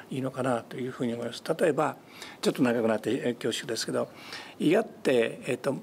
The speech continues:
松尾芭蕉が生まれました。で、彼は俳諧を、唱風という新しいスタイルを作りました。で、観阿弥というお能を大成した人がいます。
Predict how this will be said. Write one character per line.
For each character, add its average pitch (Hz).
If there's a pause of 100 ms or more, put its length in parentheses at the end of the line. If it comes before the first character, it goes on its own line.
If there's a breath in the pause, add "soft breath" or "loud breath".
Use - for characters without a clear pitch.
松 143
尾 165
芭 208
蕉 185
が 98 (140)
生 147
ま 113
れ 95
ま 92
し -
た。 - (720 loud breath)
で、 135
彼 196
は 127
俳 170
諧 156
を、 143
唱 -
風 123
と -
い 107
う 120
新 156
し -
い 117
ス -
タ 123
イ 113
ル 98
を 85
作 -
り 98
ま -
し -
た。 - (720 loud breath)
で、 143
観 226
阿 220
弥 208
と 160
い 127
う 120
お 120
能 135
を 139
大 180
成 170
し -
た 123
人 -
が 95
い 95
ま 107
す。 -